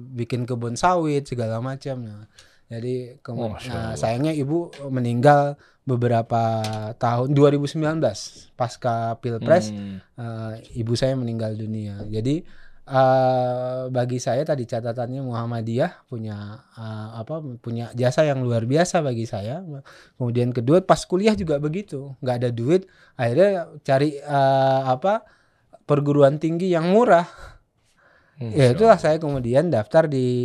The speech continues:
Speaker 1: eh, apa, I T B Ahmad Dahlan di Ciputat.
Speaker 2: Ahmad Dahlan
Speaker 1: Nah,
Speaker 2: kan Muhammadiyah juga,
Speaker 1: iya,
Speaker 2: kan?
Speaker 1: Muhammadiyah.
Speaker 2: Iya.
Speaker 1: Disitulah saya belajar, kemudian barulah S dua, S tiga saya bisa milih.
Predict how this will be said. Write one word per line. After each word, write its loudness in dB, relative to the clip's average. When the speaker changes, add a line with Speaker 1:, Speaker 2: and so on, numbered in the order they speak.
Speaker 1:
eh, -6
apa, -2
I -4
T 0
B 2
Ahmad -2
Dahlan 0
di -4
Ciputat. -4
Speaker 2:
Ahmad 2
Dahlan 2
Speaker 1:
Nah, -2
Speaker 2:
kan 0
Muhammadiyah 0
juga, 0
Speaker 1:
iya, 10
Speaker 2:
kan? -4
Speaker 1:
Muhammadiyah. -4
Speaker 2:
Iya. -2
Speaker 1:
Disitulah 0
saya 0
belajar, -2
kemudian 0
barulah 4
S -4
dua, 6
S -4
tiga 2
saya 4
bisa 0
milih. -2